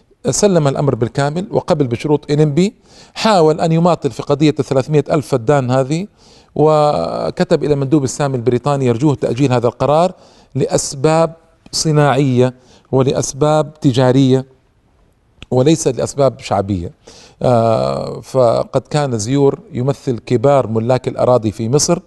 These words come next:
وإطلاق يد بريطانيا في أراضي جزيرة في السودان،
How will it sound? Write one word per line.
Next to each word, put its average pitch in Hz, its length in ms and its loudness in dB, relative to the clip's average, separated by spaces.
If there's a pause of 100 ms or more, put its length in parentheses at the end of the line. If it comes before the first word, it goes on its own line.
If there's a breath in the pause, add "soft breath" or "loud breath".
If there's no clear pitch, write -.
(500 soft breath)
وإطلاق - 680 0 (240)
يد 135 420 -2
بريطانيا 123 720 0
في 127 360 -4
أراضي 131 260 2
جزيرة 117 360 0
في - 100 -14
السودان، 139 560 0